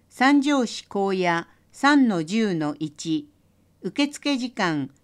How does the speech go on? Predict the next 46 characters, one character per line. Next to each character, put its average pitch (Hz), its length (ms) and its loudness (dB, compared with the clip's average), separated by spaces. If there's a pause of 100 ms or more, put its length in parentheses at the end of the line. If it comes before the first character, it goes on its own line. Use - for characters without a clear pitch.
十 240 340 2
一 285 280 0
時 233 140 -6
か 160 180 -4
ら 143 240 -2
十 233 320 -2
九 202 180 -4
時。 147 300 -6 (760)
電 226 360 2
話 196 260 0 (260)
零 262 320 4
二 277 300 4
五 190 300 0
六 165 480 -4 (180)
三 240 320 2
三 220 380 0
の 190 240 -4
七 214 320 2
八 254 400 -4
一 170 260 -8
二。 151 460 -2 (720)
メ 220 300 2
ー 202 40 -4
ル 185 300 -4 (360)
エ 190 100 0
ス 254 200 -6
エ 285 200 2
ー 269 180 -2
エ 254 100 2
ヌ 185 220 0
ジ 165 140 0
ェ 233 100 4
イ 247 180 0
オ 180 280 0
ー - 20 -18 (340)
ア 185 80 0
ッ 185 60 -2 (120)
ト 269 140 2
マ 254 240 2
ー 190 60 -6
ク 151 400 -6 (400)
エ 233 140 2 (100)
ー 269 120 -10
ピ 254 360 2
ー - 20 -14
オ 202 380 2